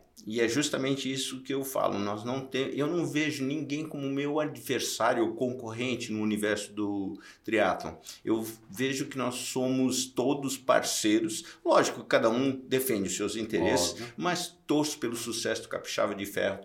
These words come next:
Speaker 1: torço pelo sucesso do Hoje Triatlon, torço pro sucesso do T H três. Por quê? Porque todos nós estamos formando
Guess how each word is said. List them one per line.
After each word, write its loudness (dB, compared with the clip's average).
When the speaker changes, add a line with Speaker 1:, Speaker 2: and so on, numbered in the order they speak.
Speaker 1:
torço 2
pelo -2
sucesso -2
do 0
Hoje 0
Triatlon, 0
torço 2
pro -10
sucesso -4
do -8
T -2
H 2
três. 2
Por -6
quê? 2
Porque -6
todos -2
nós 0
estamos -2
formando 0